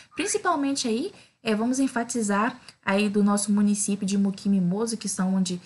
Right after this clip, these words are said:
é, os nossos alunos moram, onde vocês moram, é, nós temos grandes agricultores que produzem esse café, né?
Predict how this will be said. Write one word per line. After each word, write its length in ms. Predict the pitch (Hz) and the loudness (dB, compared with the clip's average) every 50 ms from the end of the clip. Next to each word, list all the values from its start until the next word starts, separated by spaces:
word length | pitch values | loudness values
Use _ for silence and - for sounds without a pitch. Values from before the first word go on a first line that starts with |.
| - - _ _ _ _ | -14 -20 _ _ _ _
é, 280 | - 185 185 185 185 185 | -2 0 0 2 2 0
os 100 | 180 180 | 0 0
nossos 260 | 185 180 180 180 180 | 0 0 0 0 -2
alunos 320 | 190 185 180 175 175 - | -2 0 -2 -2 -4 -4
moram, 340 | - 175 185 214 247 240 220 | -2 -2 0 2 2 2 2
onde 140 | 202 190 190 | 2 0 0
vocês 420 | 185 190 190 - 202 208 202 190 | -2 -2 -4 -2 -2 -2 -2 0
moram, 460 | - 175 170 175 196 262 285 262 196 - - - - - _ _ _ _ | 0 0 0 0 0 -2 -2 -2 -4 -6 -8 -14 -20 -20 _ _ _ _
é, 380 | - 196 196 196 190 180 - - - - _ - | -2 0 0 2 0 -2 -4 -8 -12 -12 _ 0
nós 440 | 208 208 202 214 262 277 - - - - - _ - | 2 2 4 2 2 0 -2 -6 -8 -14 -20 _ -4
temos 440 | 233 240 247 254 277 269 - - - - - _ - | -2 0 0 2 0 0 -2 -4 -8 -12 -20 _ -2
grandes 420 | 233 240 269 320 392 427 403 339 | 0 0 0 0 -2 -4 -4 -2
agricultores 720 | 330 277 247 269 269 - 262 - - 226 220 233 240 226 | -2 -2 -2 -2 -4 -4 -4 -2 0 2 2 2 2 0
que 120 | - - 269 | -4 -6 -6
produzem 640 | - 330 359 370 320 240 254 262 294 330 349 320 302 | -4 -4 -4 -2 0 0 0 0 -2 -2 -4 -4 -4
esse 160 | - - 247 | -4 -6 -4
café, 560 | - 247 247 247 - - 220 196 202 277 - - - _ _ _ _ _ | -4 -4 -4 -4 -4 -2 -2 -2 -2 -2 -6 -12 -20 _ _ _ _ _
né? 280 | - 214 214 214 277 | 0 0 2 0 0